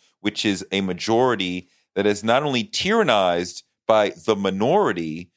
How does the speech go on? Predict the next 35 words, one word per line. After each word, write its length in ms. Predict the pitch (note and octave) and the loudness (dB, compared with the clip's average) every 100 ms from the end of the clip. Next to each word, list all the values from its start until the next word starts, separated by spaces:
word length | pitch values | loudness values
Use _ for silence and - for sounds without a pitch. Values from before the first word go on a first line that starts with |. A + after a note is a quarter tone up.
| _ _ - | _ _ 0
but 360 | D3 D3 - _ | 0 0 -8 _
a 160 | B2 C3 | -2 0
majority 560 | B2+ A2 D3+ E3 D3 | -2 0 2 2 0
party 420 | B2+ D3 F#3 D#3+ | -4 -2 0 -2
in 80 | C3+ | -4
the 60 | A#2+ | -2
Democratic 560 | A#2+ C3+ C3+ C#3 B2 | -2 -2 -2 -2 -2
Party 440 | - C#3+ B2+ A2 A2 _ _ - | -2 0 0 -4 -8 _ _ -2
that 140 | A#2+ | 2
is 160 | A#2+ A#2 | 2 2
getting 440 | B2 A#2+ A#2 G#2 - | 2 2 0 -4 -8
consistently 680 | B2+ A2 - D#3 E3 B2 | -8 -6 -6 -6 -4 -4
attacked 520 | A#2+ - C3+ B2 B2 - _ _ | -4 0 2 2 0 -10 _ _
by 100 | A#2 | 2
a 80 | A#2 | 2
Republican 480 | A#2 D3+ E3 C3+ B2+ | 0 -2 -4 -6 -2
Party 240 | B2 A#2 | 0 0
that's 260 | A#2 A#2 - | -2 -2 0
like, 240 | A#2 A2+ _ _ _ | -2 -4 _ _ _
"We 140 | G#2 G#3+ | -2 0
don't 160 | A#3+ | 0
care 160 | G3+ C4 | 0 0
about 200 | B3 - | 0 -2
the 60 | |
rules." 460 | G#3+ - - - - _ _ _ | -2 -4 -4 -14 -18 _ _ _
I 80 | D#3 | -2
mean, 160 | F#3 F3+ | 0 2
like, 220 | F3+ F3+ | 0 0
you 80 | G#3 | 0
know, 100 | D#3 | 0
if 80 | |
we 100 | D#3 | 2
were 60 | G3+ | 0
playing 320 | G#3 G3+ D#3+ | 2 -2 -2
chess 600 | D3 - A3+ G#3+ - - | -2 0 2 0 -4 -10